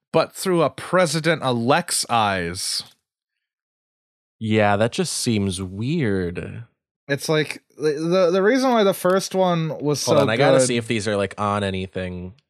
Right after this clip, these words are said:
Speaker 1: They might be on Netflix. I know Election Year was for a while. But the reason why the first one is so highly regarded is because, <coughs> ooh, pardon me, is because, A, it's a concept people, like, think is fun to think about.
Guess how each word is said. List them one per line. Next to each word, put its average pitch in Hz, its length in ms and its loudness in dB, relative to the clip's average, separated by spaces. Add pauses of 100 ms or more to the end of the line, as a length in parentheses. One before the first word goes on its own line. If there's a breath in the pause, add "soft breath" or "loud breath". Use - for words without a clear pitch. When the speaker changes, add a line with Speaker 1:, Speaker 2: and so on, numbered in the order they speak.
(300)
Speaker 1:
They 170 80 4
might 226 180 6
be 143 100 2
on 127 120 2
Netflix. - 840 -6
I 160 60 0
know 190 140 4
Election 139 460 0
Year 104 180 -2
was 101 260 -4
for 101 220 -4
a 98 60 -2
while. 95 480 -4 (420 loud breath)
But 180 120 4
the 185 100 0
reason 262 300 2
why 220 120 4
the 175 100 2
first 160 400 0
one 147 160 4
is 127 160 -2
so 127 440 0
highly 127 360 0
regarded 117 460 0
is 110 100 -4
because, 131 600 -4 (160)
<coughs> - 160 -16
ooh, 160 80 -4
pardon 123 260 -2
me, 107 120 -4
is 135 100 -2
because, 156 460 -2
A, 135 280 2
it's 151 200 -2
a 151 40 -2
concept 131 600 -2
people, 120 600 -4
like, 101 340 -6 (220)
think 123 300 -6
is 113 200 -4
fun 147 560 -2 (420 soft breath)
to 196 100 0
think 208 280 -2
about. 233 480 2